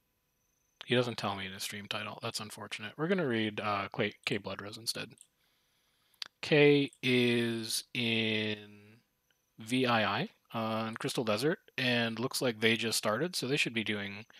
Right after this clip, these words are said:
some interesting World versus World stuff tonight. We'll see what they're up to.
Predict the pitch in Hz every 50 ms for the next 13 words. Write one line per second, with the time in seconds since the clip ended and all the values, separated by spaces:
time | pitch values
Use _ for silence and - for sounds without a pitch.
0 | - - - - - - - - - _ - - 127 120 123 123 - 123 - -
1 | 117 104 98 98 104 107 113 107 - 120 110 113 104 104 101 - - 127 117 -
2 | - - 113 113 104 - - - - _ _ _ _ _ _ - 131 131 127 -
3 | 151 143 143 151 156 135 - - - - -